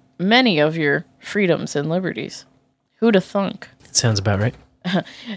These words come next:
Speaker 1: They, I'm sure they'll fix it with their rules and regulations.
Speaker 2: <laughs>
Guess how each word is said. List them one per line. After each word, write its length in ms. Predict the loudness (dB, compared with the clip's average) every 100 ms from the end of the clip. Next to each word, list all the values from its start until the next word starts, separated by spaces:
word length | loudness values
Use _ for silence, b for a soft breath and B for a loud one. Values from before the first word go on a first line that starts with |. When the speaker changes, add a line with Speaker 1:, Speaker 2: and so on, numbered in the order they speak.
| -6
Speaker 1:
They, 200 | -2 0
I'm 140 | 0
sure 200 | 2 4
they'll 120 | 4
fix 300 | 4 0 0
it 120 | 0 0
with 120 | 0
their 160 | 0
rules 300 | 2 4 4
and 100 | 4
regulations. 760 | 2 2 2 0 -2 -4 -6 -10 -18 _ _
Speaker 2:
<laughs> 80 | 0